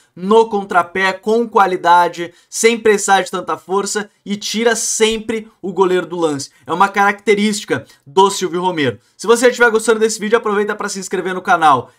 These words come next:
Esse controle orientado dele pra tirar já da marcação e chutar no canto também é uma característica muito forte do seu jogo. E na leitura do seu, desse espaço,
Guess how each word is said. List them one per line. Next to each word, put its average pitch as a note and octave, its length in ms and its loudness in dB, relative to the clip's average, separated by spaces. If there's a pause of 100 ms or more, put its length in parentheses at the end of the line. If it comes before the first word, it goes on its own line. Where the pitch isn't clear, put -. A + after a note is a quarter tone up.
(160)
Esse G3+ 220 -2
controle A#3 640 2
orientado G#3 800 2
dele F#3 240 0
pra F#3+ 240 2
tirar F#3+ 420 2
já F#3 140 -2
da F3+ 140 -2
marcação E3+ 720 -2 (280)
e B3 160 4
chutar G3+ 360 0
no E3 100 -6
canto F3+ 400 -4 (220)
também F3+ 320 2
é G#3 60 0
uma F3 120 0
característica D#3+ 680 -4
muito E3 260 -10
forte E3 360 0
do D3+ 100 -10
seu D3+ 200 -6
jogo. F3 400 -4 (280)
E A#3+ 100 -2
na C#4 160 4
leitura A#3 400 0
do G3+ 60 -6
seu, E3+ 200 -4
desse E3 320 -4
espaço, F#3 560 0